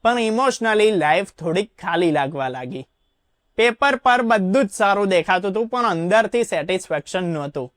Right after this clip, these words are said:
રવિના શબ્દોમાં કહીએ તો એના અમેરિકામાં રહેતા રહેતા લાઈફ ધીમે ધીમે ખાલી લાગવા લાગી અને એ ફિલિંગ સમયની સાથે વધારે ને વધારે ઊંડી થતી ગઈ. હવે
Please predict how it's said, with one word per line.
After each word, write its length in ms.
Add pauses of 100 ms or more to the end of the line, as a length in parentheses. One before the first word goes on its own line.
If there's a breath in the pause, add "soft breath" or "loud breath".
(460)
રવિના 460
શબ્દોમાં 520
કહીએ 320
તો 100
એના 320
અમેરિકામાં 760
રહેતા 360
રહેતા 320
લાઈફ 340
ધીમે 260
ધીમે 240 (180)
ખાલી 480
લાગવા 400
લાગી 360 (460)
અને 140 (100)
એ 180
ફિલિંગ 440
સમયની 560
સાથે 340
વધારે 440
ને 120
વધારે 380 (100)
ઊંડી 360
થતી 320
ગઈ. 220 (640)
હવે 120